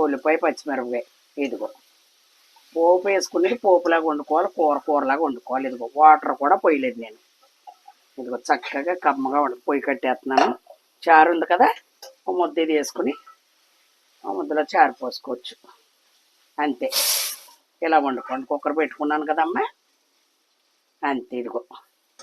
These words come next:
చక్కగా సింపుల్గా అయిపోయింది. ఓకేనమ్మా, మరి చక్కగా ఇలా నచ్చితే ఇలా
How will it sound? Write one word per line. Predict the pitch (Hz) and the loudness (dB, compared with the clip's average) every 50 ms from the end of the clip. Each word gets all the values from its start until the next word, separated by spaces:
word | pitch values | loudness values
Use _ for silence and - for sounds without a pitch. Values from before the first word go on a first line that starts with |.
| - _ - | -12 _ -2
చక్కగా | 147 - - - - 131 165 196 - | -2 -2 -2 -8 -4 -4 -4 -4 -4
సింపుల్గా | 220 165 139 120 - - 139 135 147 175 - - - _ _ _ - - - - - - - - - - _ _ _ _ - | -4 -4 -4 -4 -6 -6 -4 -2 -2 -2 -4 -4 -10 _ _ _ -6 -4 -4 -8 -10 -10 -12 -14 -16 -18 _ _ _ _ -2
అయిపోయింది. | 147 143 131 - - 120 120 120 120 139 147 | 0 0 -2 -4 -6 -8 -8 -4 -4 -4 -4
ఓకేనమ్మా, | - 156 135 127 120 117 110 - - _ _ _ _ _ _ _ _ _ _ _ _ _ _ _ _ _ _ _ _ _ _ _ _ _ _ _ _ _ _ _ _ _ _ _ _ _ _ _ _ _ _ _ _ _ _ _ _ _ _ - | -2 -2 -4 -4 -4 -6 -8 -12 -18 _ _ _ _ _ _ _ _ _ _ _ _ _ _ _ _ _ _ _ _ _ _ _ _ _ _ _ _ _ _ _ _ _ _ _ _ _ _ _ _ _ _ _ _ _ _ _ _ _ _ -12
మరి | 156 143 - - | -12 -10 -2 -2
చక్కగా | 175 151 - - 175 165 175 165 - - _ _ _ _ _ _ _ _ - | -2 -2 0 -4 -2 2 2 2 2 0 _ _ _ _ _ _ _ _ 0
ఇలా | 151 170 175 185 180 | 6 6 8 8 6
నచ్చితే | 160 147 - - - 190 180 | 4 2 0 -4 2 2 4
ఇలా | 165 156 | 4 4